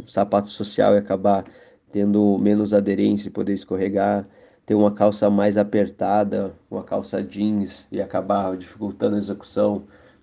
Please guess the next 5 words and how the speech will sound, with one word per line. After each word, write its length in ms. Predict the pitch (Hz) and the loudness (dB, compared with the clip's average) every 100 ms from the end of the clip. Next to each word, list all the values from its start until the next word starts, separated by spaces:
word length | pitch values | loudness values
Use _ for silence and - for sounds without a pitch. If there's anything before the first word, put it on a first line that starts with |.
| - | -10
né, 160 | 98 | -4
acabar 280 | 95 92 95 | -2 0 0
me 60 | 95 | 0
machucar. 680 | 95 - - 101 98 101 - _ _ _ _ - | -4 -8 0 2 2 -2 -10 _ _ _ _ -4
É, 520 | 90 90 87 87 | -2 0 -2 -2